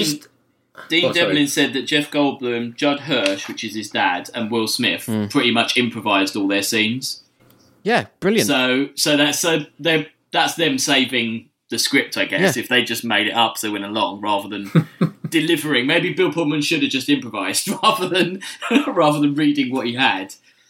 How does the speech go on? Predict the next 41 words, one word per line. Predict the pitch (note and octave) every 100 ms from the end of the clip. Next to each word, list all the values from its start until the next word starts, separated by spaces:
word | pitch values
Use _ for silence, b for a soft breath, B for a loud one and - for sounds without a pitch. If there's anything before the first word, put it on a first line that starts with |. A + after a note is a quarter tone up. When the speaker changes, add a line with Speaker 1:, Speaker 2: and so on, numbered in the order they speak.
| b b _
Speaker 2:
I | -
don't | A#2
Speaker 3:
Yeah. | D#3
Speaker 2:
know. | G#2+ C3+
Speaker 1:
I | G3
think, | G3 F#3 - - C4 F#3 -
Chris, | F3+ C3 -
when | - D3
you | C3+
said | D#3+ C3
there, | C3+ G2+ F#2+ - _ _
"What | A2+ B2+ C3
is | A#2
it |
I'm | A2
expecting?" | A#2 - B2 - F#2+ E2+
I |
think | - C#3+ G#2+
that | B2+ C3
is, | B2+ A2+ A2 - - b b b b -
that's | C#3 -
the | -
problem | - D3+ C#3 G2
for | F#2 A#2
me, | G#2+ D#2 G2
is | A#2 G#2
that | A2+ A#2
I | B2 C3
just | B2+
think, | C#3 A2 - - b b b b b b _ _ _ _ -
I | - E3+
think | D#3 D#3 C3
I | C3+
just | A#2+ G#2+
don't | C3 B2 A2
like | A#2 -
this | G#2+
sort | - A#2+
of | G#2
film | A#2+ B2+
anymore. | C3 C#3 D#3 D#3+